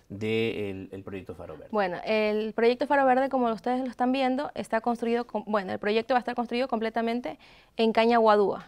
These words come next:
Speaker 2: la guadúa angustifolia.
Speaker 1: Caña guadúa, ya.
Speaker 2: Exactamente.
Speaker 1: Guadúa
Speaker 2: Va,
Speaker 1: angustifolia.
Speaker 2: va a ser un huerto vertical de dieciocho metros de altura,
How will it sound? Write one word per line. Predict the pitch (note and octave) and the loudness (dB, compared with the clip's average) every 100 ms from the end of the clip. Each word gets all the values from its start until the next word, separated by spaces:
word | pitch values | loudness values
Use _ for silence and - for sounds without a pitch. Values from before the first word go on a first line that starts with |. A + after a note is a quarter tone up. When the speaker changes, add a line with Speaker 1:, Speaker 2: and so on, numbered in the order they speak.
| - | -6
Speaker 2:
la | A3 | -2
guadúa | G#3 G#3 | 0 0
angustifolia. | A3 G#3+ - F#3+ - | -2 -4 0 0 0
Speaker 1:
Caña | G#2 | -4
guadúa, | G2 D#2 - - | -6 -12 -20 -14
ya. | F#3+ | -8
Speaker 2:
Exactamente. | G#3+ G#3 G#2+ G2+ A2+ | -4 -4 -4 -4 -2
Speaker 1:
Guadúa | D3 D#3+ | 4 4
Speaker 2:
Va, | |
Speaker 1:
angustifolia. | D3 C3+ C3 A2 - - - - - | 4 -2 -6 -12 -14 -18 -20 -14 0
Speaker 2:
va | G#3+ | 0
a | |
ser | G#3 A#3 A#3 | 2 0 2
un | A3+ A3+ A#3 A#3 A3+ A#3 | 4 6 6 4 -2 0
huerto | A3+ A#3+ B3+ C#4+ | 6 6 6 4
vertical | B3+ B3 G#3+ A#3 A3+ C#4+ - | 2 0 2 6 6 4 -4
de | G#3+ G#3 G3+ | -2 0 0
dieciocho | G#3 - C4 C4 C4+ | -2 0 -2 0 -2
metros | A#3 A#3+ | -2 -2
de | A3+ | -4
altura, | G#3 B3+ A#3 G#3+ C4 | -4 2 2 2 -4